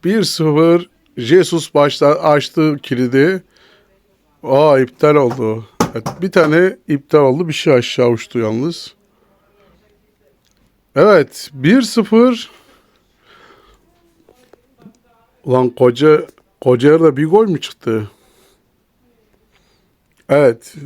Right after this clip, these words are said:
bol gol atabileceğimiz yenilmezlik taktiğine bakıyoruz dedik ve ha,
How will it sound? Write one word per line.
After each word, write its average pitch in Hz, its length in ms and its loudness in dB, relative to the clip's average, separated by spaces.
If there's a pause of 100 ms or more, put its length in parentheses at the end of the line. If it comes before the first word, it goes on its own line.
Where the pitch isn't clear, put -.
(160)
bol 165 420 2
gol 196 160 4
atabileceğimiz 160 920 0
yenilmezlik 135 800 0
taktiğine 117 640 -4
bakıyoruz 160 640 -2 (120)
dedik 160 380 -4
ve 175 240 2
ha, 147 300 -2